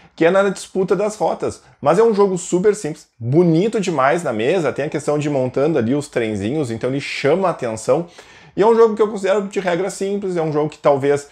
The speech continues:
não vá botar o primeiro de cara o Europa, depende se não é uma pessoa que não tá acostumada a jogar, de repente começa com Nova York, que é menorzinho, mais rápido pra pegando, depois vai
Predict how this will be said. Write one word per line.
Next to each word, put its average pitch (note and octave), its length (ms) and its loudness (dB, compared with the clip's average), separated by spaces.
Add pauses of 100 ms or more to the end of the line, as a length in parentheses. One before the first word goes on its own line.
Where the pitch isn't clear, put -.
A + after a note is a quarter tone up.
(300)
não C#3 200 0
vá C#3 120 6
botar D3 260 2
o C#3+ 80 -2
primeiro C3 400 -2
de A2+ 80 -10
cara B2+ 260 0
o A#2+ 80 0
Europa, A2+ 400 2
depende A2 280 -6
se - 120 -14
não G#2+ 100 -6
é - 20 0
uma G#2+ 80 -2
pessoa G#2+ 240 -8
que A2+ 40 -14
não G#2 140 -8
tá G#2+ 120 -4
acostumada G2 420 -4
a - 20 -2
jogar, B2+ 320 0
de B2+ 60 -2
repente A2+ 200 -4
começa A2+ 320 -4
com G#2+ 460 -6
Nova A2 220 4
York, B2 480 4
que - 100 -6
é G#2 40 -4
menorzinho, G#2+ 640 -4
mais G2 240 -6
rápido B2+ 280 -2
pra G#2 80 -6
pegando, A2+ 360 0
depois G3 420 2
vai D#3+ 260 -2